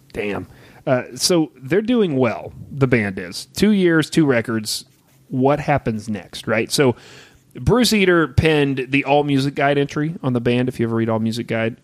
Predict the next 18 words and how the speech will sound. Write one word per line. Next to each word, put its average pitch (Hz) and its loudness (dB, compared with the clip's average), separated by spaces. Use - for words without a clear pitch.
And 120 2
I'm 139 2
just 160 0
gonna 143 2
pick 131 0
up 113 -2
from 101 -2
the 117 0
middle 101 0
of 92 -4
that 92 0
here, 90 -4
'cause 107 4
he 107 2
sums 104 0
it 101 2
up 95 -2
well. 95 -2